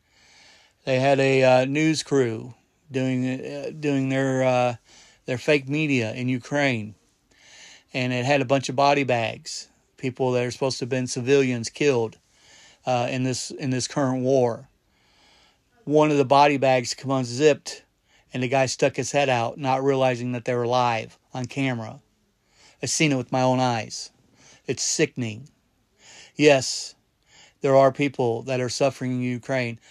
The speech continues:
My heart goes out to them. Over two million refugees. I believe that number as well. People don't want to stay around when there's a war if they have no training. It just doesn't happen.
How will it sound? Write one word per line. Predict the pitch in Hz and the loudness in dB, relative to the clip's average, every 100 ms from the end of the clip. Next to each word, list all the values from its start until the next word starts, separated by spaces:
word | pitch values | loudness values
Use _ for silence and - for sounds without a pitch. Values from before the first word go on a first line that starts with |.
| _ | _
My | - 131 | -2 0
heart | 131 117 | 0 0
goes | 123 | -4
out | 123 127 - - | 0 -2 -4 -12
to | 123 | -10
them. | 107 131 160 _ _ _ - - - | -10 -12 -18 _ _ _ -20 -12 0
Over | 135 131 | 2 0
two | - - 156 | -2 -2 0
million | 143 139 131 117 113 117 _ - _ | 2 2 2 -2 -6 -12 _ -20 _
refugees. | 135 135 - 117 113 110 147 - - _ _ _ _ _ - | 2 2 0 -10 -8 -12 -14 -18 -20 _ _ _ _ _ -2
I | 135 | 0
believe | 135 135 | 2 2
that | 127 123 | 2 0
number | 113 110 - - _ _ | -2 -8 -12 -20 _ _
as | 127 | -8
well. | 117 131 117 113 131 _ _ _ _ _ _ _ _ | -2 -2 -2 -6 -12 _ _ _ _ _ _ _ _
People | 143 127 | -6 -2
don't | 131 131 | 0 2
want | 131 | 0
to | 123 | -2
stay | - 131 | -2 0
around | 127 127 123 | 0 -2 -2
when | 123 | -4
there's | 120 117 | -4 -4
a | 120 | -4
war | 127 131 | 0 2
if | 120 | 2
they | 127 | -2
have | 120 127 120 | -4 -4 -4
no | 127 123 | -4 -6
training. | 117 - 135 131 110 107 - _ _ _ _ | -8 -8 -6 -4 -6 -12 -20 _ _ _ _
It | 123 | -10
just | 123 117 | -8 -6
doesn't | 139 120 117 | -4 -4 -4
happen. | 127 123 - 127 | -4 -4 -6 -18